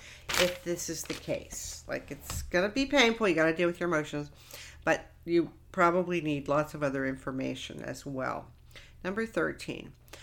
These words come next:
on your journey to understanding someone else, on the, on this journey to seeking first to understand people in your life, you might discover that they are jealous, they are envious, resentful,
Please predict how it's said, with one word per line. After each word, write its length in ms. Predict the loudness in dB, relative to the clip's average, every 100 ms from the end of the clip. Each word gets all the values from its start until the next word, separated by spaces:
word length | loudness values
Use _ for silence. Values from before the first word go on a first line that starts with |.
| -20 0
on 440 | 4 8 8 8
your 160 | 4 2
journey 640 | 0 2 4 4 2 -4 -6
to 480 | 0 4 6 6 6
understanding 1080 | 6 6 4 0 -2 -4 0 2 4 2 -2
someone 560 | -4 0 2 4 2 2
else, 420 | 4 2 -2 -8 -10 -4
on 200 | -2 0
the, 120 | -2 -2 0
on 280 | 0 0
this 320 | 2 2 2 -4
journey 400 | -2 0 0 -2
to 160 | -6
seeking 800 | -10 -8 -8 -4 -2 -2 -6 -6
first 460 | -6 -2 -2 -4 -6
to 100 | -6
understand 1080 | -4 -6 -8 -12 -4 0 2 2 0 -6 -14 -18 -18 -18 -18 -6
people 320 | -4 -2 0
in 100 | 2
your 140 | 2
life, 500 | 2 6 8 6 4 -6 -20 -20 -20 -20 -12 -2
you 160 | 2
might 480 | 6 8 8 6 2
discover 1040 | -2 -2 -2 6 8 8 8 8 8 4 6
that 640 | 8 8 8 8 4 2
they 220 | 2 2
are 280 | 4 2 0
jealous, 920 | -2 6 6 6 4 2 2 0 -8
they 280 | -2 2 2
are 300 | 2 0 2
envious, 920 | 2 2 2 0 2 4 4 2 -4
resentful, 1200 | -4 -6 0 2 4 0 0 2 4 6 6 4